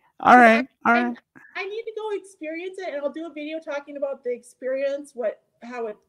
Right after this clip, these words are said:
Speaker 2: worked, what I experienced, and, and, and
Speaker 1: You
Speaker 2: I'll
Speaker 1: can't
Speaker 2: probably
Speaker 1: film it?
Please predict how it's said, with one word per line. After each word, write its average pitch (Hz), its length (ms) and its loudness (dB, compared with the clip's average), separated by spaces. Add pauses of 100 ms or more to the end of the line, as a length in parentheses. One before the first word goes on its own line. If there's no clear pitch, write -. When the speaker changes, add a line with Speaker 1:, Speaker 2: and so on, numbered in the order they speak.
(100)
Speaker 2:
worked, 254 320 -6
what 233 180 -6
I 233 120 -6
experienced, 254 1080 -10
and, 220 340 -6 (500)
and, 277 340 -4 (560)
and 302 240 2
Speaker 1:
You 180 80 4
Speaker 2:
I'll - 40 4
Speaker 1:
can't 233 280 10
Speaker 2:
probably - 80 -6
Speaker 1:
film 262 280 10
it? 349 160 4